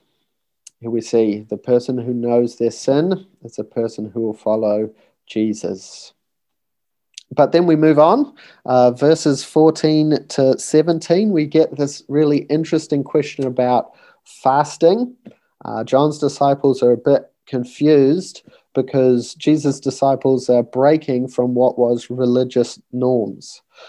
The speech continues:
John's disciples and the Pharisees probably practiced fasting twice a week, uh, maybe also on some special occasions as well, but Jesus' disciples didn't. They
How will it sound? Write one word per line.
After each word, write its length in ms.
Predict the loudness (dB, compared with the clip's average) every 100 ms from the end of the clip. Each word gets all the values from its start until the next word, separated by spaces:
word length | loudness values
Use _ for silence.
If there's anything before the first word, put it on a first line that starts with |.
| _
John's 320 | 0 2 0
disciples 680 | -4 -4 0 0 2 2 2
and 100 | -2
the 60 | -4
Pharisees 720 | 0 2 2 0 -2 -2 -4
probably 380 | -6 -4 0 -2
practiced 580 | 0 -2 -2 -6 -6 -4
fasting 540 | -2 -2 -2 -4 -4
twice 380 | -2 0 0 -2
a 60 | -2
week, 480 | 2 2 0 -16 -16 -16 _ _ _
uh, 200 | -10 -10 -12 -14
maybe 520 | -6 -4 0 0 0 -2
also 360 | -2 0 0
on 160 | 0 -2
some 280 | -4 -4 -6
special 400 | -8 -8 -6 -8
occasions 480 | -2 -4 -2 -8
as 160 | -10 -4
well, 440 | 0 2 2 -2 _ _ _ -10
but 160 | -10 -2
Jesus' 440 | -2 -2 -4 -6
disciples 760 | -6 -4 -4 -6 -6 -8 -8 _
didn't. 460 | 0 0 -2 -8 -20 _ _ -16
They 540 | -2 0 2 0 -2